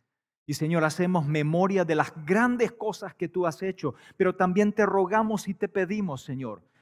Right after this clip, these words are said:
que tú hagas todavía cosas más grandes aún todavía. Y úsanos a nosotros, Señor.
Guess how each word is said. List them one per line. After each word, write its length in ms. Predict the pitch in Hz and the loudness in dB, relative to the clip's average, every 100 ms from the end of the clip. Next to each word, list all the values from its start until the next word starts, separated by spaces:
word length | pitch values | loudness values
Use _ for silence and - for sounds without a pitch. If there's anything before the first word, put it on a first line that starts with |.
| _ | _
que 120 | - 147 | -8 -2
tú 180 | 156 | 2
hagas 300 | 151 151 143 | 2 0 -6
todavía 440 | 151 135 127 135 123 | -4 -2 -2 -2 -4
cosas 460 | 131 120 123 131 | -6 -8 -8 -8
más 240 | 123 131 123 | -6 -8 -6
grandes 500 | 131 147 147 123 - | -4 -4 -4 -6 -8
aún 280 | 120 135 131 | -8 -8 -8
todavía. 500 | 120 117 120 123 120 | -8 -8 -10 -10 -10
Y 220 | 165 202 | -4 0
úsanos 500 | 269 - 226 214 - | 0 -2 -8 -8 -10
a 80 | 135 | -12
nosotros, 540 | 117 139 127 98 - | -12 -12 -12 -14 -20
Señor. 320 | 92 95 82 | -20 -20 -20